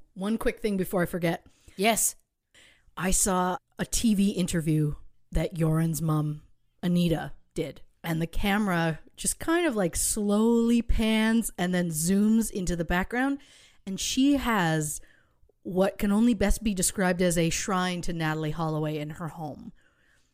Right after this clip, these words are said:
Speaker 1: There's, like, a little angel that's all, like, a light or something. It's lit up in the background and there's, like, a candle or something. And then they zoom in and they keep zooming and keep zooming. And then there's a tiny little card that was, like, an in memoriam of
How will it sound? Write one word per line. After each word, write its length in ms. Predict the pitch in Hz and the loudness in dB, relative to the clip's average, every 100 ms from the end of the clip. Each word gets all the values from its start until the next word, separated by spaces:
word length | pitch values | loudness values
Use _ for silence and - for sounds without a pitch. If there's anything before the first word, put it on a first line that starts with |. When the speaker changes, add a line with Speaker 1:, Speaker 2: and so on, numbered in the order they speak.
| _ _ - | _ _ -2
Speaker 1:
There's, 240 | 165 147 | -2 0
like, 320 | 170 160 - _ _ | 0 -2 -6 _ _
a 100 | 180 | -4
little 640 | 170 170 170 175 185 196 196 _ _ _ | 0 0 0 2 2 0 -6 _ _ _
angel 800 | 180 180 202 226 240 254 262 269 _ _ _ | -8 -2 -2 0 2 2 0 -4 _ _ _
that's 180 | 170 - | -10 -4
all, 220 | 165 170 | -4 -2
like, 200 | 170 156 _ _ _ | -4 -6 _ _ _
a 100 | - | -8
light 500 | 170 160 165 190 - | -6 -6 -6 -8 -10
or 100 | 196 | -10
something. 320 | 180 202 202 190 | -6 -6 -4 -6
It's 160 | - | -8
lit 200 | 170 165 | -4 -2
up 200 | 170 - | -2 -4
in 100 | 185 | -6
the 80 | 175 | -4
background 560 | 160 156 - 196 202 202 | -6 -8 -2 0 2 2
and 100 | 160 | 0
there's, 160 | 147 | -2
like, 140 | 151 151 | -4 -4
a 40 | |
candle 500 | - 170 160 160 185 | -2 0 0 2 2
or 80 | 185 | 2
something. 400 | 202 190 202 214 | -2 -2 -6 -6
And 180 | 170 170 | -8 -4
then 120 | 175 | -2
they 140 | 185 | -2
zoom 300 | 185 175 196 | -2 -2 0
in 360 | 185 180 165 147 - - - | 0 0 -2 -8 -14 -20 -8
and 100 | 165 | -4
they 80 | |
keep 320 | 170 - 214 170 | -2 -2 -2 0
zooming 380 | 180 190 185 | 0 2 0
and 100 | 180 | -2
keep 200 | - 202 | -4 -6
zooming. 320 | 170 185 202 165 | -4 -4 -4 -6
And 120 | 165 | -8
then 140 | 165 | -6
there's 160 | 170 165 | -6 -6
a 60 | |
tiny 640 | 147 - - 180 175 180 185 | 0 0 0 -6 -6 -4 -4
little 420 | 180 170 170 170 _ _ _ _ _ | -4 -2 -4 -6 _ _ _ _ _
card 500 | - - 165 165 151 | -2 -2 -2 -4 -4
that 160 | 156 151 | -8 -8
was, 140 | 160 | -6
like, 160 | 156 156 | -6 -6
an 100 | 180 - | -8 -6
in 240 | 175 170 | -6 -4
memoriam 680 | 170 165 165 160 165 165 156 | -4 -4 -4 -2 0 0 -2
of 380 | 151 147 - | -6 -10 -16